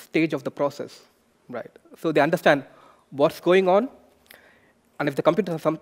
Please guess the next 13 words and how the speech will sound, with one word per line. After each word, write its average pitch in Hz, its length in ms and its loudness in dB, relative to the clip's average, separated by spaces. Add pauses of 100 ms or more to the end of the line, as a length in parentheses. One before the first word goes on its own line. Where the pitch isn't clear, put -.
(120)
if 139 120 -12
the 151 60 -6
computer 190 340 0
does 160 220 0
something 156 360 -2 (140)
wrong, 131 460 -2 (1000)
the - 80 -6
paleograph 175 460 2
can 160 120 -2
actually, 147 240 0
"You 147 60 2
know 147 140 2
what? 147 220 4